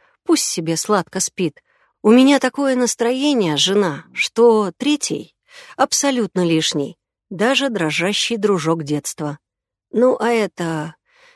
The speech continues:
я давно спросить хотел. На работе-то у тебя как? Я серьезно.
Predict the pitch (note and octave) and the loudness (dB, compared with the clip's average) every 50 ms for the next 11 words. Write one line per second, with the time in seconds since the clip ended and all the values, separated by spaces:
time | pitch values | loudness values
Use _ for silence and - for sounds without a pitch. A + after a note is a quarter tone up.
0 | _ - F3+ F3+ G#3+ A3 A3 G#3+ G#3 G3 F3+ F3+ G3+ G#3 G#3+ A3+ G#3 - - - | _ -10 -4 -2 0 0 0 0 -2 -2 -2 0 -2 0 2 0 0 0 -2 -4
1 | A#3+ C4 B3 - A3+ F3+ - - D3+ - - D3+ - E3 - _ _ _ _ _ | -4 -4 -2 -2 -4 -4 -2 -6 -6 -6 -6 -8 -8 -10 -12 _ _ _ _ _
2 | _ _ _ - - G#3+ B3+ C4+ C#4+ D4 C4+ E4 D4+ - - - - - F3 F3 | _ _ _ -2 2 4 4 4 4 2 2 2 0 0 -2 -8 -6 -6 -4 -4
3 | E3 - - G#3 G3 F3 D#3+ - - D4 C#4 F3+ - _ _ _ _ _ _ _ | -4 -6 -6 -4 -4 -6 -6 -4 0 0 0 0 -2 _ _ _ _ _ _ _
4 | _ _ - - E3 E3 E3 D#3 - A#3+ B3 B3+ A#3+ A3 G#3 F#3+ G3+ G#3 G#3+ | _ _ -12 -4 -2 -2 -2 0 0 0 0 2 2 0 0 0 -2 -4 -4